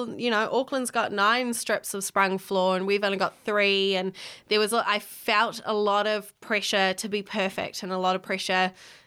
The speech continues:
to have all these extra things for the kids. Um, so, yeah, I did make decisions that I probably shouldn't have. Um, and there were times,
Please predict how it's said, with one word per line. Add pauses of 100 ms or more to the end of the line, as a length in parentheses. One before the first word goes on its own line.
(100)
to
have
all
these
extra
things
for
the
kids. (380)
Um,
so,
yeah,
I
did
make
decisions
that (300)
I
probably
shouldn't
have.
Um,
and
there
were
times,